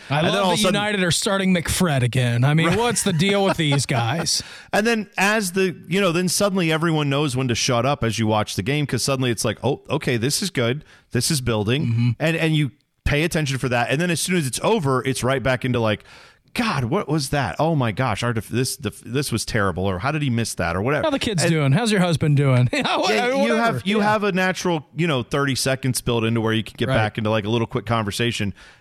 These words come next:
Speaker 2: And also, beer helps, right? So it's, I feel like that helps with the welcoming environment a little bit more. Whereas, I mean, hockey, it's like, it's just, you can't really turn away from it at any moment. And not that you can turn away from soccer if you know what you're watching, but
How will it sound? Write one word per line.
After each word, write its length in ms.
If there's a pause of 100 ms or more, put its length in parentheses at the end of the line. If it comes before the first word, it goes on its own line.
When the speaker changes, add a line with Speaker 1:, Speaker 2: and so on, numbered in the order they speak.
(140)
Speaker 2:
And 200
also, 520 (120)
beer 280
helps, 500
right? 360
So 260
it's, 260 (380)
I 140
feel 220
like 220
that 160
helps 220
with 120
the 80
welcoming 420
environment 440
a 40
little 160
bit 120
more. 220
Whereas, 480 (400)
I 60
mean, 140
hockey, 440
it's 200
like, 300
it's 220
just, 300 (240)
you 140
can't 260
really 200
turn 220
away 220
from 240
it 160 (380)
at 120
any 200
moment. 420
And 100
not 160
that 80
you 80
can 120
turn 180
away 160
from 180
soccer 400
if 120
you 60
know 80
what 160
you're 100
watching, 460
but 180